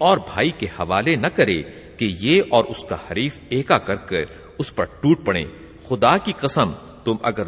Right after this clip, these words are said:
دنیا کی تلوار سے بھاگے تو آخرت کی تلوار سے نہیں بچ سکتے۔ تم تو عرب کے جوان مرد اور سر بلند لوگ ہو۔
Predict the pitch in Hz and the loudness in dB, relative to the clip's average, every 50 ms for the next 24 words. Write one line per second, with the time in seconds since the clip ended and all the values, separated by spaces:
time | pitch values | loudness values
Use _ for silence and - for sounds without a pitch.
0 | 71 73 - 110 117 120 123 139 143 139 - 117 113 - - 123 110 101 90 101 | -8 -8 -4 -2 0 0 0 0 -2 -2 -6 -8 -8 -4 -4 -4 -4 -2 0 2
1 | 107 117 110 - - 104 82 80 92 107 117 117 131 127 123 123 - - - - | 2 2 0 -2 -6 -8 -6 -2 -2 -2 2 4 4 4 4 2 -2 -10 -18 -20
2 | - - 160 160 - - - 147 151 147 - - 220 226 220 - - 147 - - | -2 0 0 0 0 2 4 4 4 4 4 2 2 2 2 0 -4 -6 -2 0
3 | 113 95 87 80 90 95 98 92 - - - 85 76 78 78 82 135 156 143 104 | -2 -2 0 0 0 0 0 -2 -4 -8 -10 -8 -8 -8 -8 -8 -8 -6 -4 -4
4 | 92 - - - 101 - - - 87 78 71 - - - - - - - - - | -6 -4 -8 -8 -10 -8 -8 -8 -8 -8 -8 -12 -18 -20 -20 -20 -20 -6 0 0
5 | 131 131 120 127 - 95 71 - - - - - 113 120 131 127 - - - 92 | 2 2 2 0 0 -2 -2 -4 -8 -16 -6 -2 0 0 0 -2 -4 -8 -8 -8
6 | 82 73 87 85 104 117 120 107 104 92 - - - - - - - - - 107 | -6 -4 -2 0 2 2 2 2 2 0 0 -4 -10 -16 -20 -20 -6 -4 -4 -4
7 | - - - 170 139 85 76 95 127 196 214 175 117 92 85 82 85 - - 87 | -2 -2 -2 0 0 0 0 2 4 4 4 2 0 -2 -2 -4 -4 -6 -8 -10
8 | 73 | -10